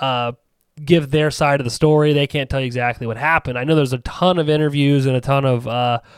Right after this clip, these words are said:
books and whatnot written about Jeffrey Dahmer where he gave interviews and, and kind of told his side of what happened. But I think that, you know, Ryan Murphy, the writers of this, were probably fighting an uphill battle. I, I commend what they were trying to do with,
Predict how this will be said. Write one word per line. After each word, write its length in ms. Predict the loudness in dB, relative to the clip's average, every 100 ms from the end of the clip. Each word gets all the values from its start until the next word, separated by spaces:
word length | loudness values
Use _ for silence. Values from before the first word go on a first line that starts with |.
| -20 -20 _ -16
books 380 | 0 2 2 0
and 80 |
whatnot 260 | 0 0 -2
written 200 | -2 -2
about 180 | -4 -2
Jeffrey 300 | -4 -4 -2
Dahmer 220 | -2 -2
where 100 | -2
he 100 | -2
gave 240 | 0 0
interviews 480 | 2 0 0 0 0
and, 180 | -4 -6
and 200 | -8 -8
kind 160 | -4 -4
of 60 |
told 160 | -2 0
his 240 | 2 2
side 260 | 2 0 2
of 60 | 0
what 120 | -2
happened. 480 | -6 -8 -10 -12 -14
But 460 | -2 4 4 2 -2 -14 _ _ _ _ -8
I 120 | -2
think 200 | 0 2
that, 140 | 0 -2 -8 -4
you 100 | -2
know, 80 | 0
Ryan 280 | 2 0
Murphy, 240 | 0 0 -2
the 100 | -2
writers 460 | 0 2 2 2
of 100 | 0
this, 180 | -2 -4
were 80 | -4
probably 300 | 0 2 2
fighting 340 | 2 0 0
an 60 | -4
uphill 280 | -6 -4 -6
battle. 220 | -6 -4
I, 240 | -2 -4 -8 _ _ _
I 60 | -6
commend 320 | -4 0 2
what 120 | 2
they 80 | 0
were 100 | -2
trying 320 | -2 -4 -4
to 80 | -2
do 320 | 2 2 2 -6 _ _ _
with, 340 | 0 0 0